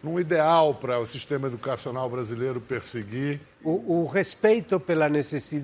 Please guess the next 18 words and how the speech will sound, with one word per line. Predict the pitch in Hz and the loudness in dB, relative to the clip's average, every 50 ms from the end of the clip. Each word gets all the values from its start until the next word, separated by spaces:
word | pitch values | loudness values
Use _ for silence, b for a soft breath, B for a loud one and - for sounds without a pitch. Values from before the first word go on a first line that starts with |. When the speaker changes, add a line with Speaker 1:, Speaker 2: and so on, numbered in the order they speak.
| 151 170 175 170 165 | 0 0 2 2 0
Speaker 2:
necessidade | 147 135 143 143 139 135 135 127 127 127 123 120 120 117 113 113 110 107 101 101 98 92 87 b b b b b b b b b - - - - - - 143 127 110 | -2 -2 -2 -2 -2 -2 -2 -2 -2 -2 -2 -2 -2 -4 -4 -4 -4 -4 -6 -6 -8 -10 -12 b b b b b b b b b -20 -20 -20 -18 -16 -14 -14 -6 -4
da | 135 131 | -4 -4
criança, | 127 - 165 175 185 165 127 113 104 - - 113 107 - 139 117 | -2 0 0 0 2 2 0 -2 -4 -6 -8 -8 -6 -4 -2 -2
neste | 127 226 - - 131 | -2 -2 -2 -4 -2
caso, | - 180 147 120 107 - - - | 0 0 0 0 -2 -4 -10 -10
né, | 107 117 131 135 135 135 139 | -8 -8 -6 -8 -8 -10 -10
en-, | 127 117 110 117 123 117 113 117 117 113 | -10 -8 -8 -8 -10 -10 -10 -10 -10 -10
en-, | 113 | -10
nos | 113 113 - | -10 -12 -10
primeiros | - 131 131 135 135 135 131 120 - - | -8 -8 -6 -4 -4 -4 -6 -6 -6 -6
anos. | 123 120 117 110 B B B B B B B B B - _ _ _ _ _ _ - - | -4 -4 -4 -8 B B B B B B B B B -20 _ _ _ _ _ _ -20 -14
É, | 156 143 143 143 143 143 147 151 170 180 | -10 -8 -6 -4 -4 -4 -6 -8 -6 -4
é | 185 202 | -2 -2
isso, | 214 196 143 - - - - 120 120 123 - - | 0 0 -2 -4 -4 -8 -10 -10 -10 -12 -10 -2
é | 147 151 165 175 170 175 175 | 0 2 2 2 2 2 4
ouvi-la | 180 180 170 160 151 208 220 214 220 208 185 | 4 6 4 4 4 4 6 6 6 6 6
não | 190 208 226 | 6 4 4
como, | 233 - 226 214 190 180 165 156 135 123 107 | 4 4 2 4 4 6 6 6 4 2 0